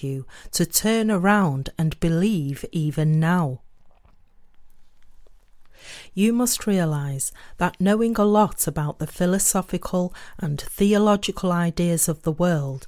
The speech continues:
will not save you from your own sins. Anyone who wants to be saved must be willing to let their hearts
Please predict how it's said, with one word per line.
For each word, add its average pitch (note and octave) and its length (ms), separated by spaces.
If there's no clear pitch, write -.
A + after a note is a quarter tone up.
will G3 160
not A3 240
save G3+ 540
you E3+ 100
from D#3 280
your D#3 280
own D3+ 220
sins. D3+ 640
Anyone G#3+ 460
who F#3 200
wants F3 440
to G#3 100
be F#3 120
saved C#3+ 580
must G#3+ 360
be A3 120
willing E3+ 460
to - 180
let D#3+ 320
their G3+ 260
hearts D#3+ 500